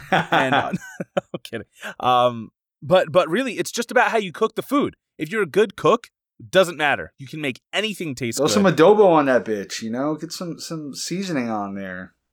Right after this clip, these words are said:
Speaker 1: It, it'll taste good.
Speaker 2: Seriously. I mean, this, this weekend when we were up in the country barbecuing, uh, Dee came up with this new recipe for zucchini and putting it on the grill.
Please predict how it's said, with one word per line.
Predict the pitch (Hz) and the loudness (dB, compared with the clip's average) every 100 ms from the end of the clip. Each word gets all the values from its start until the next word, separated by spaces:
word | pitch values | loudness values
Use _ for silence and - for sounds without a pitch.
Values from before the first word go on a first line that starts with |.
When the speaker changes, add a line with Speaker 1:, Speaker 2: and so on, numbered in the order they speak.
| _ | _
Speaker 1:
It, | - _ 117 | -20 _ -14
it'll | 143 | -12
taste | 139 156 - | -8 -10 -6
good. | 139 170 98 - | -6 -4 -6 -8
Speaker 2:
Seriously. | 196 277 208 123 - 101 90 - _ - | 0 0 2 -2 -6 -10 -12 -16 _ -6
I | 170 | -6
mean, | 180 175 147 | -6 -10 -14
this, | 147 170 - | -8 -8 -8
this | 139 175 - | -8 -8 -6
weekend | 233 233 165 | -6 -6 -8
when | 139 | -8
we | 143 | -4
were | 147 | -4
up | 160 | -4
in | |
the | 160 | -10
country | - 165 - 139 | -8 -8 -8 -6
barbecuing, | 110 180 156 131 110 107 101 _ _ _ | -2 -2 -4 -6 -8 -10 -16 _ _ _
uh, | 110 113 110 - _ 123 120 | -6 -4 -4 -8 _ -20 -14
Dee | 143 170 175 160 127 - _ | -12 -10 -12 -12 -14 -16 _
came | 170 156 | -6 -4
up | 143 | -4
with | 135 | -6
this | 123 | -8
new | 151 | -8
recipe | 135 147 - 127 135 | -4 -4 -6 -8 -8
for | 117 139 | -8 -8
zucchini | 117 117 - 175 160 107 | -8 -10 -8 -8 -8 -10
and | 98 | -10
putting | 127 131 | -10 -6
it | 135 | -4
on | 135 | -4
the | 113 | -6
grill. | 101 101 147 | -6 -2 -2